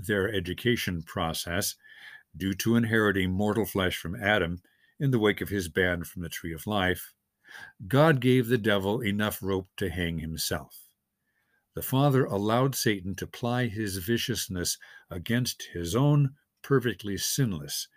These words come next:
and ever-obedient Son, whose death would accordingly be unjust in the highest degree. It is this injustice that was irresistible to the adversary,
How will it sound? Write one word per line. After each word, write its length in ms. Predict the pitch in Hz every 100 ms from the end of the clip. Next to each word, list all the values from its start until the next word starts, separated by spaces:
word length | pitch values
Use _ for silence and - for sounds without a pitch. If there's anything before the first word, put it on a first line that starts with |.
| _ -
and 260 | 101 98 104
ever-obedient 880 | 110 92 98 101 87 90 80 87 87
Son, 480 | - 90 73 73 76 - - _
whose 280 | - 101 92
death 340 | 85 113 120 -
would 200 | 92 92
accordingly 640 | 90 - 151 107 92 95
be 240 | 92 113 -
unjust 800 | - 156 143 107 90 73 - - _ _ -
in 100 | 90
the 120 | 82
highest 520 | - 139 131 120 -
degree. 500 | 117 101 101 73 65 _ _ _ _ _ - - -
It 180 | - 110
is 280 | 110 92 101
this 340 | 175 185 - - -
injustice 1040 | 160 185 147 151 113 - - - - - - _ _ _
that 180 | - 110
was 240 | 113 104 254
irresistible 1000 | 160 120 117 95 143 143 - 104 92
to 120 | 87 92
the 180 | 92
adversary, 720 | 92 123 123 - 87 69 85